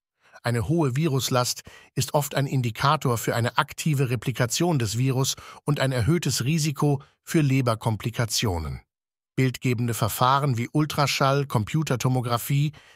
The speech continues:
C T oder Magnetresonanztomographie, M R T, können eingesetzt werden, um den Zustand der Leber zu beurteilen und mögliche Schäden wie Leberzirrhose oder Leberkrebs zu erkennen.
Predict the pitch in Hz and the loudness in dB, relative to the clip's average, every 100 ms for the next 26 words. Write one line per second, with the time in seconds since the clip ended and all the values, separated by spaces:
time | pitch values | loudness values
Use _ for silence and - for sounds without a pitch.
0 | _ - 131 110 - 147 147 143 - _ | _ -2 0 -2 -2 0 0 -4 -10 _
1 | - _ 143 131 113 110 101 139 196 156 | -20 _ 0 0 2 0 0 0 0 0
2 | 147 135 131 131 - 147 143 131 131 - | 0 2 2 0 0 0 2 0 -2 -2
3 | 147 151 147 - _ _ 127 113 92 - | -2 -2 -4 -14 _ _ -2 -2 -4 -2
4 | 147 156 156 - _ _ _ _ 196 202 | 0 0 -2 -6 _ _ _ _ 0 0
5 | 196 175 208 180 170 - 156 160 170 175 | 2 2 2 2 0 0 0 2 2 0
6 | 139 117 104 - 170 - 143 127 113 104 | 0 0 -2 -2 -2 2 0 2 0 0
7 | 131 135 135 - 131 147 170 170 160 160 | 0 0 0 0 -2 0 -2 0 2 2
8 | 160 151 - - - 175 147 156 190 208 | 2 0 -4 -20 -4 -4 2 2 2 -2
9 | 143 120 - 127 127 156 156 123 107 120 | 0 0 2 2 0 0 -2 -2 -2 0
10 | 165 160 143 - 151 139 147 135 156 143 | 2 0 0 0 0 2 2 2 0 0
11 | - _ _ 147 139 123 147 165 127 - | -10 _ _ 0 2 2 2 2 0 0
12 | 135 120 - - - 131 - 135 101 73 | -2 -2 -4 -4 -4 -4 0 0 0 -4